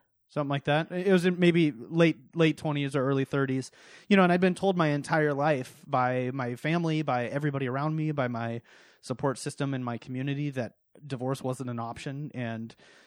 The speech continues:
it was, you were failing. You know, if, if you got a divorce, then you failed. Um,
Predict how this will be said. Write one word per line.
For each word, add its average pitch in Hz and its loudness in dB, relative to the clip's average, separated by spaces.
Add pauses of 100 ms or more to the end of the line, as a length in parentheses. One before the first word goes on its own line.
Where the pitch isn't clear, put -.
(140)
it 131 -4
was, 117 -8 (220)
you 120 -6
were 123 -4
failing. 135 -6
You 143 -6
know, 120 -4
if, 123 -6
if 127 -10
you 131 -8
got 123 -6
a 127 -8
divorce, 123 -6
then 131 -6
you 127 -6 (120)
failed. 123 -6 (380)
Um, 110 -10